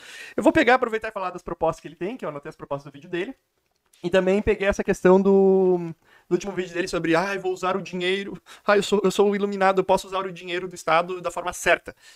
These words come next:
O Cogos, ele fez lá trinta propostas, algumas, beleza. Só que daí quando chegou a proposta número treze, é, tem que ser o número treze. Eu acho que foi de propósito. Ele pensou assim, Vou colocar essa proposta aqui pra fuder.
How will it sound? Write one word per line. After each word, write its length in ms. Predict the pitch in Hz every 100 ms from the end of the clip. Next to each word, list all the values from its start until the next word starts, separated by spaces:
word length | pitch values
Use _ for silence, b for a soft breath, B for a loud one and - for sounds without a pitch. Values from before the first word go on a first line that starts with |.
| -
O 40 |
Cogos, 240 | 247 269 240
ele 140 | 226
fez 180 | 208 196
lá 320 | 190 190 160
trinta 260 | 156 185 185
propostas, 540 | 185 220 220 - 156
algumas, 520 | 156 160 160 151 135
beleza. 500 | 139 170 185 202 202 b b _
Só 120 | 190
que 80 | 190
daí 120 | 202
quando 200 | 214 214
chegou 360 | 214 202 202
a 60 | 208
proposta 460 | 196 185 180 175 185
número 300 | 185 196 202
treze, 540 | - 170 147 113 101
é, 280 | - 170 220
tem 120 | 269
que 100 | 277
ser 120 | -
o 60 | 320
número 260 | 233 214 165
treze. 260 | - 123
Eu 40 | 175
acho 100 | -
que 40 |
foi 80 | 233
de 100 | 214
propósito. 400 | - 202 131 123
Ele 80 | 156
pensou 160 | 175 156
assim, 140 | 151
Vou 120 | 143
colocar 280 | 190 190 180
essa 120 | 175
proposta 340 | - - 160 165
aqui 100 | 175
pra 100 | -
fuder. 460 | - 262 139 -